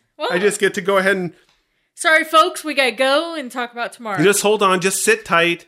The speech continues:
Speaker 2: Sit there for twenty-four hours. Keep listening. We'll let this roll, and you can hang with us. Isn't Jack, though, a tricky and conniving little, well, screwy bastard? Well, I should also throw in strategic. Jack sees the writing on the wall that you can't tell Elizabeth what to do or keep her from doing what she wants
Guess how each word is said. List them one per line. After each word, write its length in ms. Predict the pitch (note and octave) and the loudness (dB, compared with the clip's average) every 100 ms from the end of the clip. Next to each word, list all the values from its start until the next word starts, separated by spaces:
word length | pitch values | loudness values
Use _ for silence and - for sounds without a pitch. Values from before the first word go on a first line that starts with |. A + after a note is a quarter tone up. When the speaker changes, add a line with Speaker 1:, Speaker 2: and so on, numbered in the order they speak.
| - | -18
Speaker 2:
Sit 220 | - F#3 | -4 -4
there 120 | F#3+ G3 | -2 -2
for 100 | G3+ | -2
twenty-four 420 | - F#3 F3+ E3 | -2 -4 -2 0
hours. 220 | D3+ D3+ | 0 -2
Keep 200 | - F3+ | -6 -8
listening. 260 | C#3+ D#3 C#3+ | -6 -4 -2
We'll 100 | D3 | -2
let 180 | D#3 | -2
this 180 | G#3+ F#3+ | -2 -4
roll, 540 | D3+ B2+ A#2+ B2+ D3+ _ _ _ | 2 4 4 2 -4 _ _ _
and 60 | D3 | -12
you 60 | |
can 160 | D3 D#3+ | -8 -6
hang 140 | E3+ | -4
with 180 | F#3 G3+ | -4 -6
us. 180 | E2 - _ _ - | -12 -14 _ _ -6
Isn't 380 | A#3 D#4 E3+ | -2 -2 -4
Jack, 500 | - F#3 F#3 A#3 - | -2 2 4 2 -2
though, 460 | - C3+ A2+ G#2 A2 | 0 2 4 2 -2
a 100 | A#2+ A#2 | -8 -12
tricky 440 | - G#3 G#3+ A3 | -8 -8 -8 -8
and 220 | E3 C#3 | -6 -6
conniving 500 | - C#3+ D3+ E3+ E3+ | -6 -6 -4 -4 -6
little, 480 | A2+ D#3 G3+ G3+ - _ _ | -4 -2 -2 -4 -8 _ _
well, 160 | C3+ E3 | -12 -12
screwy 420 | - - D#3 F#3+ | -14 -6 -4 -4
bastard? 640 | C#3 B2 A#2+ - E2 D2 _ _ - | -4 -6 -6 -8 -16 -16 _ _ -6
Well, 120 | C#3 | -2
I 40 | D3+ | 0
should 180 | D3 D3+ | 0 0
also 420 | D#3+ E3 D#3 C#3 | 0 0 0 0
throw 320 | C3+ C#3 C3 | 0 0 0
in 120 | B2+ | 0
strategic. 800 | A#2+ - A#2 - D3 A2+ D#2+ - _ _ _ | -4 -8 -8 -6 -8 -8 -12 -14 _ _ _
Jack 280 | G3 B3+ D4 | 0 0 0
sees 260 | - B3 G#3+ | -2 -2 0
the 100 | G3 | 2
writing 300 | F#3 G3 F#3+ | 4 4 2
on 140 | F#3 | 2
the 100 | E3 | 2
wall 300 | C#3+ C#3 C3+ | 2 4 4
that 200 | C3+ C#3 | 2 -2
you 100 | D3 | -6
can't 400 | - - D4 - | -10 -4 -4 -2
tell 220 | - G#3 | -2 0
Elizabeth 460 | F#3 D#3+ D3 C#3+ D#3 | 2 2 0 0 -2
what 260 | D#3 C4 C4 | 0 0 0
to 80 | A#3 | 2
do 240 | F3+ E3 | 4 2
or 160 | D#3+ C#3 | 0 -6
keep 260 | - C#4 | -4 -4
her 80 | C#4 | -2
from 180 | A#3+ G3+ | -2 0
doing 340 | E3+ F3 D#3+ | 2 2 2
what 180 | C#3+ G#3+ | 2 0
she 160 | - B3 | -2 -2
wants 600 | F3+ C3+ B2 B2 - | 0 0 0 -4 -10